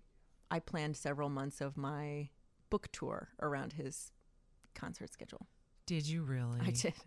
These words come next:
Speaker 1: <laughs> I did.
Speaker 2: That is
Speaker 1: I've seen Morrissey many times.
Speaker 2: Okay.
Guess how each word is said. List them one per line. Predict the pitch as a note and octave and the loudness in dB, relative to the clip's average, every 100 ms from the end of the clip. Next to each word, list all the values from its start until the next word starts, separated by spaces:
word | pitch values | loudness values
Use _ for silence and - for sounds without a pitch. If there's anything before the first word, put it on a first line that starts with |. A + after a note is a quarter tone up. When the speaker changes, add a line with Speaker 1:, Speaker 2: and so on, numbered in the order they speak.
| - | -18
Speaker 1:
<laughs> | - - - | -18 -12 -10
I | - | -10
did. | - | 0
Speaker 2:
That | D#3+ D3+ - | 4 6 6
is | D#3+ D3 | 4 6
Speaker 1:
I've | - B3 | 8 8
seen | D4 B3+ | 10 10
Morrissey | E3+ D3+ - | 10 4 -2
many | C3+ - - | -4 -6 -6
times. | - - - - | -8 -10 -6 -2
Speaker 2:
Okay. | F#3+ C3+ | 0 -2